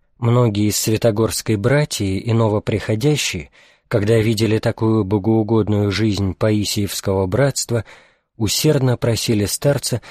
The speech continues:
принять и их в свое стадо. Старец вынужден был принимать. Кельи для этих пришельцев не было,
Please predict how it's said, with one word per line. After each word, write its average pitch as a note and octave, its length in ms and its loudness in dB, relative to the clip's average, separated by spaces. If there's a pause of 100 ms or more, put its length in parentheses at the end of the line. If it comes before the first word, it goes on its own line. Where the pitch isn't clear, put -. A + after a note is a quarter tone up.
(140)
принять A#2+ 500 0
и C#3 220 2
их - 140 -8
в - 40 -8
свое G2+ 380 -2
стадо. F2+ 480 -4 (1600)
Старец D3 540 0
вынужден A#2+ 560 2
был A#2+ 220 0
принимать. A2 760 0 (520)
Кельи A2 400 2
для A2+ 300 2
этих - 300 -4
пришельцев A2 640 -2
не D#3 160 4
было, F#2 320 -4